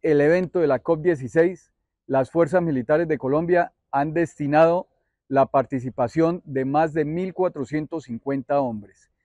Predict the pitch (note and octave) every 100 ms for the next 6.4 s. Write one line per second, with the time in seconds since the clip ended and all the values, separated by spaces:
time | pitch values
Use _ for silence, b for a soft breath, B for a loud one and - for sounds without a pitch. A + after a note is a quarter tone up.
0 | _ _ _ D#3 F3 D3 F#3 D#3 - E3+
1 | D#3 F#3 D#3 D#3 - B2+ A#2+ A#2+ E3+ F3+
2 | - F#3+ - _ _ _ C3+ C3+ A#2+ A#2+
3 | D#3 F3 D#3+ E3 C3 A#2+ B2 D#3 F3 -
4 | _ _ _ _ _ D3 C3+ - G3+ F#3
5 | E3 B2+ B2 A2+ A#2 C#3 D3 E3+ C#3+ A#2+
6 | B2 D3 E3